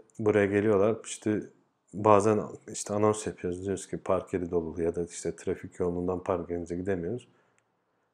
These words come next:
E bunlar yolcularda da memnuniyetsiz yaratıyordu. E şimdi şu anda ne oldu? İnen trafikle,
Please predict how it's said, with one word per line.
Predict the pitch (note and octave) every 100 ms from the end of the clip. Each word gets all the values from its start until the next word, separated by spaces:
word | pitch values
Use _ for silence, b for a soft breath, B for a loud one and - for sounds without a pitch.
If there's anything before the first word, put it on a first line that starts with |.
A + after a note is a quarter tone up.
| _
E | C3+
bunlar | F3 G#3+ F3+ F3 -
yolcularda | C#3 C3+ C#3+ E3 E3+ F3
da | E3
memnuniyetsiz | A#2+ G#2+ G#2 G2 - F#2+
yaratıyordu. | F2+ - F#2+ G2 D3+ D#3 -
E |
şimdi | - C#3+ D3+
şu | C#3 D#3+
anda | D#3 D#3+
ne |
oldu? | D#3+ A2+ B2+ E3+ -
İnen | C#3 C#3 D#3+ D#3 - -
trafikle, | G2+ - - A2+ C#3+